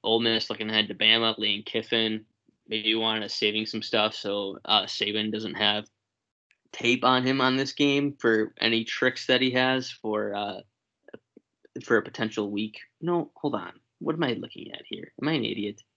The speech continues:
I, I, I fucked this whole thing up. I'm sorry, Darby. They do not have a look ahead with Bama. I think there's a bye. They have a bye, then they play Bama on week five.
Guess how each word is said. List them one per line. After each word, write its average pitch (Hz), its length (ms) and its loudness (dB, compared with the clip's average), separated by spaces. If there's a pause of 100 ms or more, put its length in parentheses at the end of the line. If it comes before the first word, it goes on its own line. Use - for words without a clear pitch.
(920)
I, 143 160 0 (140)
I, - 60 -10 (120)
I 120 180 2
fucked - 300 -6
this - 140 -6
whole 104 160 -8
thing 92 220 -12
up. 104 100 -12
I'm 120 140 2
sorry, 92 300 0
Darby. - 380 -8 (960)
They 131 180 6
do 135 100 2
not 151 200 4
have 117 140 4
a 113 40 4
look 104 220 -2
ahead 107 180 -2
with 110 140 -8
Bama. 90 360 -8
I 110 100 6
think 127 220 -2
there's 127 220 0
a 107 180 -4
bye. 104 460 -4 (440)
They 117 80 4
have 117 80 4
a 117 60 2
bye, 117 460 4
then 110 220 -2
they 101 120 -4
play - 760 -4
Bama - 380 -2
on 85 180 -4
week - 200 -10
five. - 280 -6